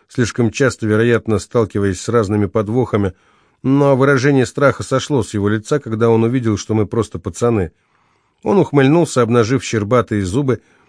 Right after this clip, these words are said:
и я почти услышал, как он бормочет слова благодарности. «Это самое, чувак, как клево с твоей стороны меня подобрать, это самое, идти долго, а ведь ни одна сволочь не поможет». Но Оливер вдруг просто сказал «нет».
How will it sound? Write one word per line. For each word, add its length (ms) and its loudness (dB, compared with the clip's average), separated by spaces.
и 100 -4
я 120 2
почти 300 -2
услышал, 540 -2
как 240 -2
он 260 0
бормочет 520 0
слова 280 2
благодарности. 880 0
«Это 280 0
самое, 440 2
чувак, 560 -2
как 200 -2
клево 320 2
с 80 -8
твоей 240 2
стороны 400 2
меня 260 4
подобрать, 580 2
это 160 -8
самое, 640 -2
идти 320 -6
долго, 460 0
а 80 -6
ведь 180 -2
ни 60 4
одна 300 4
сволочь 420 -2
не 80 0
поможет». 540 0
Но 140 -2
Оливер 300 2
вдруг 320 -2
просто 280 -2
сказал 420 0
«нет». 340 0